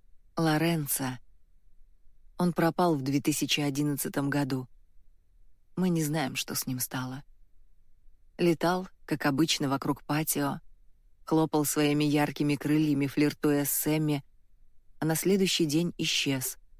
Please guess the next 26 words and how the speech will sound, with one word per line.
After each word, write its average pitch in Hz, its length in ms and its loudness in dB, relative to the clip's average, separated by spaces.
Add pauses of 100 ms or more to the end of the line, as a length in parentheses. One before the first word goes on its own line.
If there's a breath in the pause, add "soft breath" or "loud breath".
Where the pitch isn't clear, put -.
(920)
То 175 140 2
ли 170 140 4
его 151 200 4
сбил 143 300 2
лесовоз, 139 720 0 (520)
то 156 140 2
ли 151 100 6
его 151 240 4
украли 147 420 2
и - 180 -2
продали 143 540 0
как 131 200 -4
домашнее 139 540 0
животное, 139 760 -2 (580)
то 185 100 2
ли 170 100 4
съел 160 340 2
какой-то 139 440 -2
зверь. 135 420 -2 (880)
Никто 170 320 2
не 139 140 0
знает. 139 500 -4 (1200)
А 165 80 -2
еще 170 300 2
Фаустина. 143 760 -2 (1160)
Ох, - 460 -6